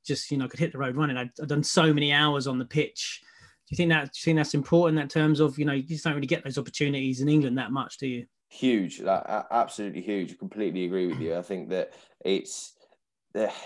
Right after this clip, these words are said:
Speaker 2: it's so wide ranging there, the, like you said, the standard that you work with. But the one thing I would say is there's no, there's no disparaging comments whether you're working with players who are playing for the love of it or players who are trying to get themselves a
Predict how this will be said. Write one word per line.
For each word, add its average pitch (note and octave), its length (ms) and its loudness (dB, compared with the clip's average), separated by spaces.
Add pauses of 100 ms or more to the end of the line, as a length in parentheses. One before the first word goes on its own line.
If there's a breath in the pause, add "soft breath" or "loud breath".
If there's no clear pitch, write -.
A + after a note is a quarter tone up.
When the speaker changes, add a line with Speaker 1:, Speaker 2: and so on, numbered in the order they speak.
(140 loud breath)
Speaker 2:
it's G#2+ 180 -4
so C3+ 320 4
wide A#2+ 480 4
ranging G#2 560 0
there, D#2 360 0
the, F2 460 -2
like F2+ 280 -2
you F#2 80 -8
said, F2+ 240 -4
the F2+ 60 -14
standard G2 580 -2
that F2+ 80 -6
you F2+ 120 -6
work F#2+ 440 0
with. D2+ 340 -6 (400 loud breath)
But G2+ 140 -2
the G#2 80 -2
one A2+ 240 0
thing A2 180 -2
I G2+ 140 4
would G2 200 -2
say F#2+ 300 -2
is F2+ 160 -6
there's F2+ 240 -8
no, G2+ 480 0 (500 soft breath)
there's G2+ 160 -8
no G#2+ 220 2
disparaging G2 800 0
comments G2+ 600 -2
whether F2+ 240 -2
you're F#2 100 0
working F#2 560 0
with F2 340 -2
players G2 500 4
who F#2 420 0
are F2 80 0
playing F#2 300 0
for F2 100 -8
the F2+ 100 2
love G#2+ 200 2
of F2+ 180 2
it E2+ 320 2
or F#2 240 2
players F2+ 400 2
who F#2 180 0
are E2+ 240 4
trying F#2+ 240 -2
to F2 80 -4
get - 140 -4
themselves F2+ 400 -2
a F2+ 40 -6